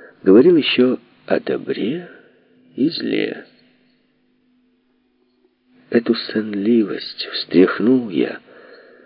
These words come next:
когда стал учить. Никто не знает еще, что добро и что зло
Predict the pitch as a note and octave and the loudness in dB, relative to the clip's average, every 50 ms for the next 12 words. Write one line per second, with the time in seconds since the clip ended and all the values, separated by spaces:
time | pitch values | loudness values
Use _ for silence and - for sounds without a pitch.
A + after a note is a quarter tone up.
0 | _ _ _ - - F#2 G2 G2 A#2 A#2 - - - A2 A2 A#2 A2+ A#2 - - | _ _ _ -4 -2 -2 2 2 2 2 2 0 0 2 2 2 0 -2 -2 -2
1 | - F#2 E2 - - - - - _ _ - _ - - _ _ _ _ _ - | -2 -2 -2 -4 -6 -12 -20 -20 _ _ -20 _ -20 -20 _ _ _ _ _ -10
2 | - - - F#2+ G#2 A2+ B2+ C3 - - - - _ _ - A#2+ A2+ B2 B2 A#2 | -6 -2 2 4 4 6 4 4 0 -6 -14 -16 _ _ 2 4 6 6 6 4
3 | A2 G2 D2 G1+ - - - - _ _ _ _ _ _ _ _ _ _ _ - | 4 2 0 -4 -10 -14 -20 -20 _ _ _ _ _ _ _ _ _ _ _ 0
4 | E2 F#2 G#2+ A#2 A2 G2 F#2 F#2+ G2+ A2+ B2 C#3 C#3 C#3+ C#3+ C#3+ C#3 C3+ - - | 4 6 8 8 6 6 4 4 4 4 4 4 0 -2 -4 -6 -8 -10 -8 -4
5 | - A#2+ A#2 - - - - - - - D#2+ C#2+ G1+ - - _ _ _ _ _ | -4 -2 -2 -2 -2 -2 -2 -2 -4 -6 -8 -8 -10 -12 -16 _ _ _ _ _
6 | _ _ _ _ _ _ - - - - - - - _ _ - F#2+ F#2 G2 G2+ | _ _ _ _ _ _ -10 -8 -6 -6 -6 -8 -12 _ _ 4 6 6 8 8
7 | G#2 G#2+ G#2 G2+ F#2+ - - F2 E2+ - - - - - B1 - - - _ _ | 6 4 2 -4 -6 -8 -8 -8 -8 -8 -10 -10 -10 -10 -12 -14 -18 -20 _ _
8 | _ _ _ _ _ _ _ _ _ _ _ _ _ _ - - - - - - | _ _ _ _ _ _ _ _ _ _ _ _ _ _ 0 2 2 2 0 -2
9 | - _ - F#2 F#2+ A2 A#2+ A#2+ A#2 A#2 A2 G2 F2 F2 G2 F#2+ F2+ E2 D2 G1+ | -6 _ 4 6 6 8 8 8 6 4 2 0 -4 -8 -6 -6 -6 -6 -8 -10
10 | G1+ - - | -14 -16 -20